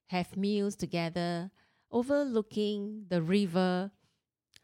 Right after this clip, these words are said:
after work, we do spend times together as well, uh, and, uh, went home together if it was very late at night. I remembered there was this friend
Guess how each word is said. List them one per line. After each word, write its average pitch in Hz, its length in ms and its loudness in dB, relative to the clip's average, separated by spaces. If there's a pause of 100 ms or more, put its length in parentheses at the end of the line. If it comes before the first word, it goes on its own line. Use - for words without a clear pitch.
(1200)
after 359 320 0
work, 220 280 4
we 185 100 2
do 208 380 0
spend 196 560 -4
times 180 360 -4
together 175 540 -2
as - 260 -4
well, 180 460 -2
uh, 156 300 -2 (240)
and, 156 520 -4
uh, 104 240 -4
went 202 220 0
home 175 260 -2
together 156 480 -2 (100)
if 175 260 -2
it 160 120 -2
was 160 220 -6
very 165 300 -2
late 160 440 -6
at 160 140 -4
night. - 560 -10 (1500)
I 240 80 4
remembered 277 640 2 (140)
there 202 160 0
was 196 180 0
this 320 280 -2
friend 175 460 -6